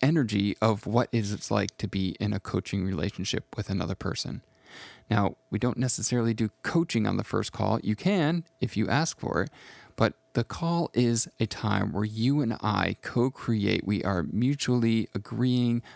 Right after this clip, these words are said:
adults that will come together to hear your situation, your life, specific to you. How can we apply these skills that I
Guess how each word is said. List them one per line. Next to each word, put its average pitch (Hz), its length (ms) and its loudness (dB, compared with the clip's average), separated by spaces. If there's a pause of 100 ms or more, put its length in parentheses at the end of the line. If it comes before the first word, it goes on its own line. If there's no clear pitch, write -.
(120)
adults 123 560 2
that - 180 -6
will 110 160 -10
come 160 260 0
together 104 480 0 (420)
to 101 200 0
hear 143 460 0
your 113 320 2
situation, - 720 -2
your 135 280 2
life, 110 440 -2
specific - 720 0
to - 120 -4
you. 127 440 2 (440)
How 143 280 0
can 113 260 0
we 107 220 0
apply 104 420 -4
these 101 280 -2
skills 98 420 -2
that 98 180 -4
I 98 220 -2